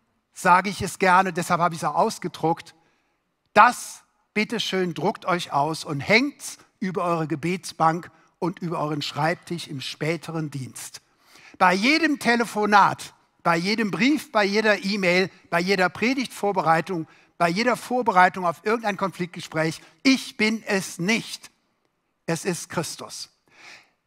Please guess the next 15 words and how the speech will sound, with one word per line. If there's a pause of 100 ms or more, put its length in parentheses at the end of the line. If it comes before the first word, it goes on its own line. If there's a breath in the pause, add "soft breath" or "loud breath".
(340)
Das
bedeutet (140)
Demut (180)
im
wirklichen
Sinne. (640)
Er
ist
es (280)
und
ich
bin
es
nicht. (1300)
Zweitens,